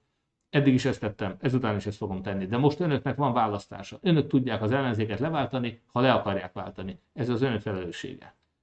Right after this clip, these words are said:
Vegyenek részt a választáson minél többen. Az előválasztásnak óriási jelentősége van. Segítsenek nekünk győzni. Segítsenek a leghitelesebb jelölteket megtalálni minden körzetben.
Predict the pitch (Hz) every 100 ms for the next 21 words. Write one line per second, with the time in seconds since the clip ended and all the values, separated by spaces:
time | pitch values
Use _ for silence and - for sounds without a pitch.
0 | _ 127 147 147 123 117 127 107 107 104
1 | 123 107 123 - 110 151 156 127 101 101
2 | 87 85 _ _ - 110 151 135 120 120
3 | 120 117 - 113 180 151 113 101 104 95
4 | 95 92 - 92 80 _ _ _ _ -
5 | 151 131 131 113 104 104 101 90 95 78
6 | _ _ _ _ _ _ _ _ _ 156
7 | 139 127 120 110 117 147 - 113 104 -
8 | 98 101 95 87 98 - 104 104 98 104
9 | 131 143 120 101 104 82 92 _